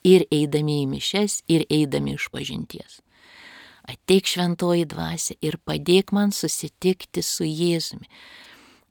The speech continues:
Atverk man ir apreikš man, kaip Jėzus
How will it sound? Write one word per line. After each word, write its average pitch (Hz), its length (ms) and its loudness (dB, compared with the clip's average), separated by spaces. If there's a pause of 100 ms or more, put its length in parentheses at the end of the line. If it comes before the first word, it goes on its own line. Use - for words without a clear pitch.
(220)
Atverk 165 720 -2
man 151 260 -8
ir 151 140 -8
apreikš 185 580 -2
man, 147 220 -10 (320)
kaip 190 480 4
Jėzus 170 680 0